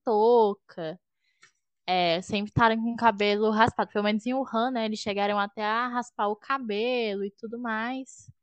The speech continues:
Mas é muito mais porque, pô, o médico tá ali em contato o tempo todo, né, diretamente ali.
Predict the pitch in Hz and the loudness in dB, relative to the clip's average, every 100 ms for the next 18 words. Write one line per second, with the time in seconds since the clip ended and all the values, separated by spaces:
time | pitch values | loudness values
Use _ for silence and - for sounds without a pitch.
0 | _ _ _ _ 220 220 226 233 233 254 | _ _ _ _ 0 2 2 2 0 -2
1 | 330 311 262 240 254 - 254 - 233 - | -2 0 0 0 -2 -8 -10 -2 -2 2
2 | 226 180 175 _ _ 185 185 214 - 294 | 2 2 -2 _ _ -10 -4 -4 -6 -8
3 | - 247 262 233 277 285 277 262 - 220 | -2 -2 0 -2 -4 -4 -6 -4 0 0
4 | 277 - 294 269 - 294 - - 262 220 | 0 -4 -6 -6 -8 -8 -10 -2 2 2
5 | 202 190 196 208 233 330 294 262 - 262 | 0 -4 -2 -2 -2 -4 -4 -6 -6 -6
6 | 214 226 | -4 -6